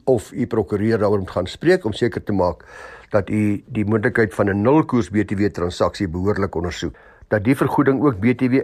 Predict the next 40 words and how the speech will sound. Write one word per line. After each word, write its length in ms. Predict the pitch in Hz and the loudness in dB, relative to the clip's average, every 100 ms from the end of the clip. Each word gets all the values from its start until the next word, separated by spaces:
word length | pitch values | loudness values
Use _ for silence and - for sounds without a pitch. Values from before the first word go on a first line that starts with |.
| - | 2
insluit, 640 | 196 185 - 90 - - _ _ _ _ - | 0 0 0 -4 -4 -18 _ _ _ _ -10
indien 420 | - 113 117 135 101 95 | -4 0 4 2 2 2
D 160 | 131 120 | 2 2
B, 180 | 131 120 117 | 2 2 0
B 140 | 107 147 | 0 2
T 180 | 147 | 2
W 220 | 113 110 113 - | 2 2 0 0
ter 120 | 120 | -2
sprake 680 | - - 139 135 - 123 - | -2 2 2 2 2 0 0
sou 420 | - - - 143 117 | -12 -4 2 4 2
wees. 540 | 80 - - - - _ _ _ _ _ _ | -2 -12 -16 -20 -20 _ _ _ _ _ _
Soos 160 | - 107 | -14 -12
ek 60 | 101 | -6
hierbo 280 | 101 113 | -2 0
gesê 340 | 120 113 - 151 | 0 0 2 2
het, 180 | - - - - _ | 2 -2 -20 -20 _
B 120 | - 123 | -2 0
T 160 | 143 | 2
W 40 | 127 | 2
is 220 | 123 - | 2 0
andersom. 640 | 160 160 170 - 190 247 240 _ _ - - | 2 2 2 2 2 2 -6 _ _ -18 -2
Terug 160 | 156 151 | 0 2
by 100 | 156 | 4
die 80 | |
luisteraar 480 | 127 117 117 123 110 | 4 4 4 4 2
se 120 | - | 2
geval. 440 | 98 104 117 71 64 _ _ - _ | -8 -4 -4 -4 -6 _ _ -20 _
As 80 | 117 | -2
die 80 | 127 | 2
luisteraar 560 | 110 151 160 185 165 110 | 4 2 2 4 4 4
dus 240 | 131 - - | 2 0 -6
as 240 | 120 - - | -6 -6 -6
'n 80 | 127 - | -4 -2
agent 680 | - - 175 107 92 - - | -2 2 2 0 -6 -18 -8
op 160 | - 117 | -6 -4
'n 40 | |
sekere 400 | 123 - 156 156 | -2 0 2 2
vergoeding 400 | 139 127 139 127 | 0 0 2 2
ooreengekom 680 | 120 123 165 143 135 127 90 | 2 0 2 2 2 -2 -4
het, 240 | - - | -4 -12